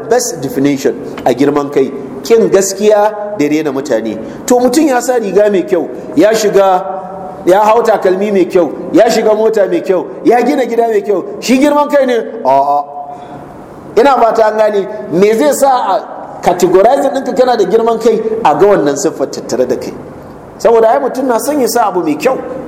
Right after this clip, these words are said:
Haka sahabbai suka ce wa manzo Allah sallallahu alaihi wasallam. Kuma baya kore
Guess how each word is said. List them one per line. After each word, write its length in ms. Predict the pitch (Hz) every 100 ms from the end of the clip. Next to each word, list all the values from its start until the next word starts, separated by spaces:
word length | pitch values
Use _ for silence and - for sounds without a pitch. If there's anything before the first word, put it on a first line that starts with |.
| - -
Haka 220 | - -
sahabbai 340 | - 190 180 202
suka 180 | 214 208
ce 120 | 196
wa 60 | 185
manzo 220 | 160 156
Allah 260 | 165 175 147
sallallahu 440 | 156 151 139 139 131
alaihi 80 | 117
wasallam. 240 | 139 117 - -
Kuma 180 | 254 285
baya 320 | 320 349 -
kore 240 | 254 269